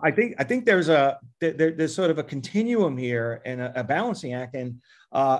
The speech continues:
you wanna sleep on it, but don't sleep too long on your rights because the next home run ball might end up being worth more than the ball that you caught. So anyway, I think that kind of, you know, wraps up, at least for this week, unless you have one more,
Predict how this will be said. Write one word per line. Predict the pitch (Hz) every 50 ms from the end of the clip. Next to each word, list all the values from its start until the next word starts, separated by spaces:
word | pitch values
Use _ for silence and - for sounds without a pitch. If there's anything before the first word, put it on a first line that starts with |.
| - -
you | 151 156
wanna | 196 214 202
sleep | - - 208 247 269 254 -
on | 175 156 151
it, | 156 156 156
but | - 143
don't | 165 175 180
sleep | 170 - - 185 180 180 180
too | - 190 175
long | 160 170 165 156 147
on | 143 135 127
your | 131 131
rights | 143 151 151 147 147 143 - - - _ _
because | 143 120 - 147 139 135 139 123 117 -
the | - 135
next | - 175 170 - -
home | 156 156 156 139
run | 139 135 127
ball | 127 139 131 127
might | 131 131 135 139
end | 139 135 131
up | 131 120
being | 143 135 127 123
worth | 123 131 131 123 123
more | 127 127 127 127 131 123
than | 123 120 117
the | 110
ball | 123 135 123 123 123 107
that | 107 104
you | 127 131 143 151
caught. | 156 - - 110 80 - - -
So | - - 131 123 123 123 123 - - _ _ _ _ 277
anyway, | 262 277 247 185 160 147 - -
I | 175
think | 170 226 247 233 208
that | 214 190 196
kind | - 196 185 170 160
of, | 156 143 135 139 -
you | 151 143
know, | 139
wraps | 139 147 165 160 156 151 151 - -
up, | 156 147 147 147 -
at | 160 131 135
least | 160 196 185 190 -
for | - 143
this | 131 151 208 233 208 -
week, | 175 160 135 143
unless | 147 156 165 160
you | - 160
have | 147 135
one | 147 165 160 156
more, | 156 151 151 151 147 147 127 143